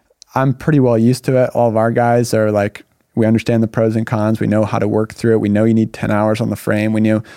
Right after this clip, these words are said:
like, sometimes we get air forks that are good right away.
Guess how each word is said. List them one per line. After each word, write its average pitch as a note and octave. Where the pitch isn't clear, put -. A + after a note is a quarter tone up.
like, -
sometimes B2
we B2
get A2+
air A2+
forks D3
that G2
are G#2+
good A2
right G#2
away. G#2